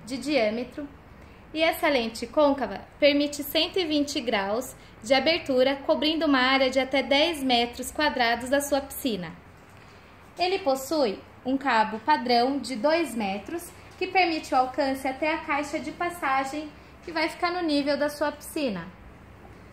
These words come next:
Ele tem um encaixe direto na tubulação de vinte milímetros. E nós temos também adaptadores para encaixe de tubulação de vinte e cinco milímetros, trinta e dois milímetros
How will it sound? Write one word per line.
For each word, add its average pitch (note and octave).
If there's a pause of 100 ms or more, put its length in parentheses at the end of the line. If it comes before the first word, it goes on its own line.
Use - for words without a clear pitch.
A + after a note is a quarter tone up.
(500)
Ele F4+
tem C#4+
um A#3+
encaixe A3+
direto B3
na A#3+
tubulação A#3+
de D#4+
vinte D4+
milímetros. G#3 (260)
E C#4+
nós E4+
temos A#3
também G#3+ (260)
adaptadores A#3+ (460)
para B3
encaixe B3+
de -
tubulação A#3+
de G#3+
vinte D#4
e G4+
cinco A#3
milímetros, B3+ (800)
trinta F4
e C#4+
dois G3
milímetros C4